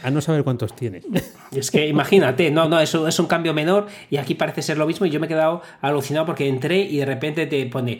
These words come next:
Speaker 2: "Tienes menos veintiún suscritos", y no es
Speaker 1: Por
Speaker 2: que es
Speaker 1: favor.
Speaker 2: verdad, como el redondeo.
Speaker 1: Claro.
Speaker 2: Eh,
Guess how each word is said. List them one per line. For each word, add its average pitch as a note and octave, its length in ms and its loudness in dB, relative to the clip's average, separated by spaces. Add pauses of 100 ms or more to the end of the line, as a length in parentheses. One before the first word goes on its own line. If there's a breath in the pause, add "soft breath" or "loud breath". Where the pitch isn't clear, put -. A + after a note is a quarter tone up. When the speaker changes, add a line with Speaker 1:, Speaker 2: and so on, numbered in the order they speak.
(160 loud breath)
Speaker 2:
"Tienes F#3 260 0
menos D#3 260 0
veintiún C#3 280 0
suscritos", F3+ 680 -2
y C#3 60 0
no D3+ 80 2
es - 40 0
Speaker 1:
Por - 40 -4
Speaker 2:
que - 60 4
es - 60 -4
Speaker 1:
favor. C#3+ 140 -2
Speaker 2:
verdad, G#3 200 0 (200 loud breath)
como D3+ 240 0
el D3 120 2
redondeo. C#3+ 800 2
Speaker 1:
Claro. A2+ 280 -2
Speaker 2:
Eh, B2+ 520 -2